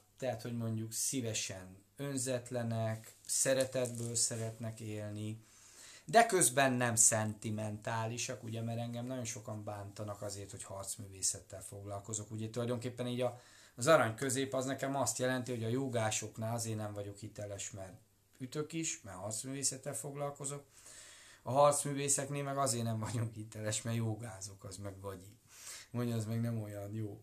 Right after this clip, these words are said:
Pedig a kettő együtt meg úristen, tehát, hogy olyan dolgokat nyitnak ki, és még amikor beleveszed a mindent.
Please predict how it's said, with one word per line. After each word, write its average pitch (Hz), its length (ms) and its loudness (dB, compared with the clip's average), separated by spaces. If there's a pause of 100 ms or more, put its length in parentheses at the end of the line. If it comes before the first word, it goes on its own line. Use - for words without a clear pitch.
Pedig 156 280 6
a 156 100 6
kettő 170 420 0
együtt 147 340 0
meg 151 160 -2
úristen, 117 840 0
tehát, 131 220 -12
hogy 135 140 -10
olyan 131 340 0
dolgokat 120 600 0
nyitnak 117 500 -4
ki, 127 420 -2
és 139 160 0
még 135 160 0
amikor 123 320 -2
beleveszed 113 560 0
a 104 80 -4
mindent. 101 640 -8